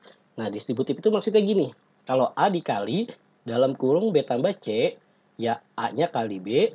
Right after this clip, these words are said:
atau A dot B, lalu A dot C. Nah, karena di sini tambah, ya di sini tambah ya, sesuai ini ya. Oke? Nah, jadi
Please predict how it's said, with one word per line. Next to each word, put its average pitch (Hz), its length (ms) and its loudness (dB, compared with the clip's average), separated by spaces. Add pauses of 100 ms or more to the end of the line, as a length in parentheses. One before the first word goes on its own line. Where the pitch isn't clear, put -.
atau - 240 -4
A 113 140 -6
dot 107 180 -8
B, 175 320 2 (300)
lalu 131 360 0 (220)
A - 160 -2
dot 151 240 2
C. 147 220 -2 (460)
Nah, 120 100 -6
karena 117 220 -2
di 117 80 -6
sini 123 160 -2
tambah, 117 320 -2
ya 165 160 -2
di 113 80 -6
sini 151 240 -4
tambah 147 320 -2
ya, 143 160 -4 (160)
sesuai 127 240 -2
ini 139 260 -2
ya. 190 80 -2 (800)
Oke? 214 240 -4 (1200)
Nah, 92 240 -14
jadi 104 160 -6